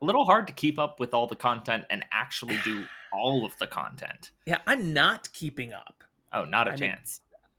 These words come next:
Speaker 2: I am current with Obi-Wan Kenobi that Disney Plus has dropped.
Speaker 1: I
Speaker 2: Have
Speaker 1: am
Speaker 2: you?
Speaker 1: as of today as well.
Speaker 2: Yeah. First three episodes, which I believe is halfway through.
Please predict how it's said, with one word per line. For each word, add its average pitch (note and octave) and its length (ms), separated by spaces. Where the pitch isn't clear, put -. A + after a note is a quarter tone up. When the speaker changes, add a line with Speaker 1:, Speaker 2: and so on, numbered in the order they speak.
Speaker 2:
I D3+ 140
am F3 240
current G3+ 540
with D3 300
Obi-Wan D3 400
Kenobi C#3 480
that B2 120
Disney B2+ 300
Plus - 300
has A#2+ 140
dropped. - 520
Speaker 1:
I C3 140
Speaker 2:
Have C3+ 80
Speaker 1:
am C#3 120
Speaker 2:
you? - 60
Speaker 1:
as B2+ 160
of C3 140
today G2+ 340
as G#2+ 160
well. F#3+ 420
Speaker 2:
Yeah. A#2+ 200
First B2+ 320
three C#3 180
episodes, C3 520
which E3 120
I E3+ 120
believe E3+ 280
is C#3 140
halfway D3 540
through. D3 640